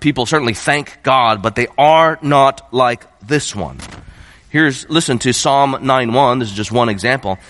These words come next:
"I will give thanks to the Lord with my whole heart. I will recount all of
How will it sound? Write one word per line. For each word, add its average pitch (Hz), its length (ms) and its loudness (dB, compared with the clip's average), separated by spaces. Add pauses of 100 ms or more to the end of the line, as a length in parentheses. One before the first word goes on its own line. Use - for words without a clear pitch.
(320)
"I 151 120 2
will 170 100 -4
give 156 160 -4
thanks 190 380 -2 (100)
to 180 320 0
the 160 200 0
Lord 147 760 2 (1040)
with 151 180 2
my 175 200 4
whole 165 220 -4
heart. 175 640 -2 (1120)
I 185 160 2
will 190 160 0
recount 196 600 0 (100)
all 170 340 6
of 165 260 0